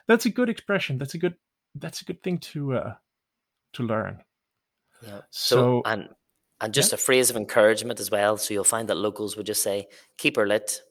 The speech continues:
Speaker 2: just, like, "Keep going, keep pushing forward," just to encourage.
Speaker 1: And that's something you'll hear in, in Belfast or in, just in general?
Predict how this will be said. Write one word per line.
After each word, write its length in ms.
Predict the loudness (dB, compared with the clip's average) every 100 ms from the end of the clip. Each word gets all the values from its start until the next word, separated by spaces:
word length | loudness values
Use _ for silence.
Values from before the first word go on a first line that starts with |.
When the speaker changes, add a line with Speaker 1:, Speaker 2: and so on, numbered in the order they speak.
| -12
Speaker 2:
just, 260 | -10 -10
like, 160 | -12 -4
"Keep 280 | -2 -2 0
going, 380 | 0 0 -4 -8
keep 180 | -8
pushing 260 | -6 -4 -6
forward," 460 | -2 0 0 -4 -10 -20 -20 -14
just 220 | -6 -6 -6
to 60 |
encourage. 560 | -10 -6 -8 -6 -12 -18 _
Speaker 1:
And 220 | 0 2 2
that's 160 | 2
something 260 | 0 0 0
you'll 140 | 0
hear 200 | 2 2
in, 120 | 2
in 120 | -2 -2
Belfast 480 | -2 0 -6 -6 -8
or 320 | -6 -6 -8 _ _ _
in, 180 | -2 -2
just 220 | -2 -4
in 80 | 0
general? 400 | 2 0 -4